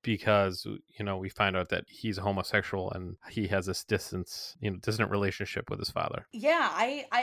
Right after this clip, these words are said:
Speaker 2: echo what you say, because that little scene where we haven't really gotten to know them yet kinda really tells a lot, a-, and they each have their own little interesting personality. You know, the putting his feet on the table, it's like, "Well, he's the little punk," you know what I mean? And then when Jamal talked,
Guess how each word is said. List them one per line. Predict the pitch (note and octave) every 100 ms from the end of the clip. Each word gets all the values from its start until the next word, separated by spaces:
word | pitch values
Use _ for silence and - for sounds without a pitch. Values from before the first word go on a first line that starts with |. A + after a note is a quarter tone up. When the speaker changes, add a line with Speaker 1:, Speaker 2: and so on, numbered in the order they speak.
| A3
Speaker 2:
echo | C4 D4
what | B3 G#3
you | A3+
say, | - A3+ A#3
because | A3 - G3+ F3 D#3
that | G3 B3 A#3+
little | A3 A3+
scene | G#3+ G#3 G3+ G#3+
where | F#3+
we | F3 D#3
haven't | G#3 B3+ G#3
really | E3+ F3 F3+
gotten | F3+ - F3+
to | -
know | D3+ D3
them | D#3+ G3+ G#3+
yet | A#3 - - -
kinda | - C#4+ E4+
really | C#4 G#3+
tells | - A3 F3
a |
lot, | C#3+ D3+ F#3+ D3+ -
a-, | E3+ E3+
and | F3+
they | F3+
each | A3 G#3+
have | B3+
their | G3+
own | F3+ G3+
little | F#3
interesting | F3+ F#3 E3+ - E3+
personality. | - F3 - D3+ D#3+ D3 C#3+ - - -
You | F#3+
know, | F#3+ E3 D3 - -
the | -
putting | A3 G3
his | F3
feet | F#3+ F3+
on |
the | F3
table, | F#3 F3+ F3
it's | F3
like, | E3+
"Well, | F3+ F3+
he's | G#3+ G3+
the | B3+
little | C#4 D#4
punk," | D#4+ B3+ A#3 A#3+ - - - -
you | B3
know | B3+
what | B3+
I | B3
mean? | A3+ A3+ A#3+ - -
And | A#3
then | B3 A#3+
when | A3+ G3
Jamal | G#3+ A3+ G#3+
talked, | - A3 G#3 F#3+